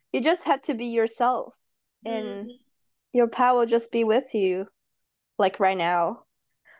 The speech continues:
Speaker 2: Oh, sweet. I love that. I love that. We should do another episode just on pets.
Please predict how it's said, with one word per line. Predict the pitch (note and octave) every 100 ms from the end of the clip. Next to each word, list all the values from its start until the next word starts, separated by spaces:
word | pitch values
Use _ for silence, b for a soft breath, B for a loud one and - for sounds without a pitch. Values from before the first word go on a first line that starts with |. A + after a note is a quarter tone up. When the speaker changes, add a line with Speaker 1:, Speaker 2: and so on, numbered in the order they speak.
| -
Speaker 2:
Oh, | F4 F4+ F4+ - _
sweet. | F4+ F#4 F#4 - - _ _ _ _ C#4
I | C#4
love | C#4+ C4+ C4+ C4+
that. | B3+ A#3+
I | A#3+
love | A#3+ A#3+ A#3
that. | A#3 G#3+ -
We | B3
should | C4+ B3
do | B3+
another | A#3 A3+ A3+
episode | G#3 A#3 A3+ G#3
just | A3 A3
on | G3+
pets. | F#3+ F#3+ -